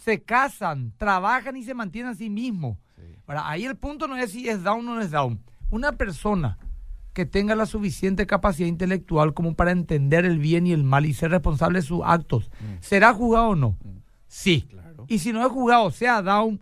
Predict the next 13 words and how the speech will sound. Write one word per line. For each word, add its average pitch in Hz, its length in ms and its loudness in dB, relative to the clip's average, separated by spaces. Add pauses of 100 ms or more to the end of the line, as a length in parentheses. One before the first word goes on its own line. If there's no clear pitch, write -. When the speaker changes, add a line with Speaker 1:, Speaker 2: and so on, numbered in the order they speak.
(140)
Speaker 1:
o 175 160 -6
no 185 220 -4
sea 208 240 -4
Down, 175 280 0
o 147 120 -10
sea 185 160 -4
un 208 180 -6
niño, 180 380 -2
o 156 100 -8
sea, 185 240 -8
tenga 190 180 -8
otro 208 200 -8
trastorno, 180 640 -2